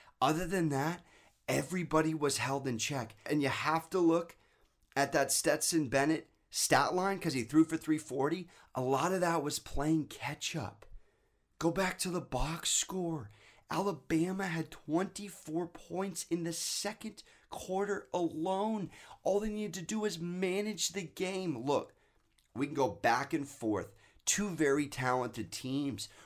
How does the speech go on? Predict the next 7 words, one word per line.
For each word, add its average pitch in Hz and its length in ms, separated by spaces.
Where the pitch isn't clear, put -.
One's 107 400
the 160 140
younger 175 340
brother, 156 540
Kirby 131 340
Smart. 160 580
He - 260